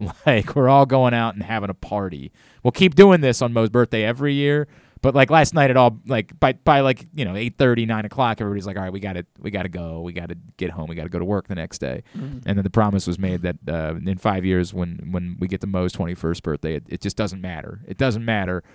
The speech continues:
Speaker 1: We're all going out and drinking. Like, we're all gonna celebrate Mo's twenty-first birthday, um, the same way. So, um, uh, we love Mo, love you, and it was just a wonderful,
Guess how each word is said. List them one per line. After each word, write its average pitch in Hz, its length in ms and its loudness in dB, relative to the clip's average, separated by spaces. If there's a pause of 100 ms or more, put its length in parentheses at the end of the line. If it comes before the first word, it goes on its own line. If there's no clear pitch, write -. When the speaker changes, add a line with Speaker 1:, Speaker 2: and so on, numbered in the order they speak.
(220)
Speaker 1:
We're 104 180 0
all 104 140 2
going 98 240 -2
out 92 160 -8
and 85 80 -16
drinking. 85 500 -12
Like, 87 160 -8
we're 101 120 -2
all 101 120 -2
gonna 98 140 -6
celebrate 92 640 -4
Mo's 90 260 -6
twenty-first 85 500 -8
birthday, 73 680 -10
um, 82 300 -14
the - 60 -12
same 57 280 -12
way. 50 240 -14
So, - 320 -10 (560)
um, 90 580 -2
uh, 90 160 -4
we 95 120 0
love 107 180 2
Mo, 101 260 0
love 98 320 -2
you, 92 420 -2
and 80 220 -10
it 80 100 -14
was 80 360 -10
just - 180 -12
a 98 80 -2
wonderful, 90 800 -6